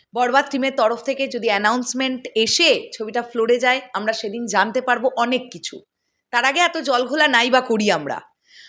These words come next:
তবে আবার চলে যাওয়ার আগে বলি, পনেরো কোটি কেন, বিশ কোটি টাকা বাজেট হলেও আমি অবাক হব না এই সিনেমার, কারণ মেগাস্টার শাকিব খান নামটা আছে।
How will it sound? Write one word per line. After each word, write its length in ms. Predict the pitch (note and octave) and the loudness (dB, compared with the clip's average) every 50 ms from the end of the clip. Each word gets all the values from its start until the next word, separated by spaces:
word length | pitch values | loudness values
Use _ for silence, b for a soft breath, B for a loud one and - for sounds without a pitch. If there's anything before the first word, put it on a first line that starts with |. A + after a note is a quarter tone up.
| B | B
তবে 260 | - C4+ C#4 C#4 F4+ A4+ B4 A#4+ - - _ _ _ _ _ _ | 0 0 2 4 4 2 2 0 -6 -16 _ _ _ _ _ _
আবার 240 | - C#4 D4+ F#4+ A4+ | 0 2 4 4 4
চলে 260 | A4 G#4+ F#4+ E4+ D#4+ | 4 2 -2 -2 0
যাওয়ার 220 | C#4 C#4+ B3+ A#3+ A3+ | -2 -2 -2 -2 -4
আগে 160 | A3 G#3+ G#3 | -4 -6 -6
বলি, 380 | G3+ G3 G3 G3+ A#3 D4+ F#4+ _ _ _ _ _ _ _ _ _ _ _ _ _ | -6 -4 -6 -6 -8 -10 -14 _ _ _ _ _ _ _ _ _ _ _ _ _
পনেরো 340 | - D#4 E4 F4+ G4 G4+ G#4 | -4 -2 0 2 2 2 2
কোটি 240 | G4+ F#4+ E4 E4+ D4 | 0 -2 -2 -2 0
কেন, 200 | - G#3+ F3+ E3 C#3+ B2 - - _ - | 0 0 0 0 -4 -10 -12 -14 _ -6
বিশ 260 | F3+ G#3 D4 D4 - | -2 0 0 0 0
কোটি 240 | - E4+ - D#4+ E4 | -4 -4 -4 0 0
টাকা 200 | E4+ D#4 D#4 - | 0 2 2 4
বাজেট 360 | B3+ C4 B3+ B3 D4+ - C4+ | 4 4 4 2 -2 -2 -2
হলেও 180 | D4 C#4+ D4 | 0 2 2
আমি 180 | C#4+ C4+ B3+ C4 | 2 0 0 0
অবাক 260 | A#3+ G#3 G3 A#3+ B3+ - | 0 2 2 2 2 2
হব 220 | A#3 A#3 F#3+ F#3 | -2 -4 -4 -4
না 120 | F3+ F3 D#3+ | -4 -4 -6
এই 80 | E3 | -8
সিনেমার, 440 | D#3+ - - E3+ D#3 D3+ D3 A#2+ G#2 F#2+ - _ b b b b b b | -10 -12 -12 -12 -10 -8 -8 -8 -8 -10 -14 _ b b b b b b
কারণ 360 | - G#3+ G#3 A#3+ C#4+ F4 G4+ A#4+ B4 - - _ _ _ _ _ _ _ _ _ _ G3 | 4 6 8 8 8 6 2 0 -4 -8 -14 _ _ _ _ _ _ _ _ _ _ -14
মেগাস্টার 560 | F#3+ F#3+ A3 A3+ A3 B3+ B3+ - - G3+ F#3+ | -8 -4 -4 0 0 -2 -2 -2 -8 -8 -8
শাকিব 340 | - - F3 E3 - F#3 F3 | -6 -8 -10 -10 -10 -14 -14
খান 160 | - - D#3 D3+ | -10 -12 -12 -8
নামটা 340 | D3 C#3 C3+ C#3 C3+ C3+ | -8 -10 -10 -10 -12 -14
আছে। 300 | A#2+ G2 - - - - | -16 -14 -14 -14 -14 -14